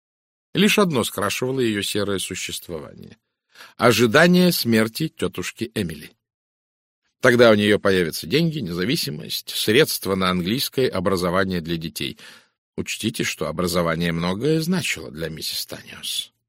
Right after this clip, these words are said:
ведь она была дочерью профессора. Возможно, она давно спланировала это преступление,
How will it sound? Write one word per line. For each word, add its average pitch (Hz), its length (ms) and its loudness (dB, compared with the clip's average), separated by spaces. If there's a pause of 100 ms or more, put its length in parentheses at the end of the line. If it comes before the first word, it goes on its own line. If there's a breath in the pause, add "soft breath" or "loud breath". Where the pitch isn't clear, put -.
(140)
ведь 98 140 -4
она 90 160 0
была 87 200 -2
дочерью 92 460 -4
профессора. - 560 -12 (1160 loud breath)
Возможно, 185 480 6
она 165 180 2
давно 123 420 4
спланировала 107 800 0
это 90 300 -6
преступление, - 880 -8